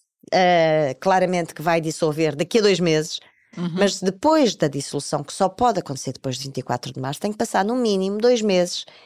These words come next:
Speaker 1: entre cinquenta e cinco e sessenta dias, para haver eleições. Portanto, abril, maio, estamos a falar de fins de maio, até um governo tomar posse, demora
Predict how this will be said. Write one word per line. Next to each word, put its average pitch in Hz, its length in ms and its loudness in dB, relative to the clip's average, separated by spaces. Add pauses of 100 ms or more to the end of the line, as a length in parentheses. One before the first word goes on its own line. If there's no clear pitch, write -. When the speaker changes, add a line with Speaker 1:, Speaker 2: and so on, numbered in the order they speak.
Speaker 1:
entre 170 200 -2
cinquenta 196 360 0
e 202 40 2
cinco 185 260 -6
e 143 40 -6
sessenta - 420 -4
dias, 208 220 -2
para 254 180 0
haver 262 180 2
eleições. 247 580 0 (380)
Portanto, 165 480 -2 (340)
abril, 247 300 2
maio, 214 260 2
estamos 165 280 -6
a - 20 -8
falar 190 240 -2
de 220 80 -8
fins 277 240 -2
de 262 80 -6
maio, 208 380 2 (400)
até 330 320 2
um 247 120 4
governo 175 400 0
tomar 170 380 0
posse, 160 460 -4
demora 233 420 2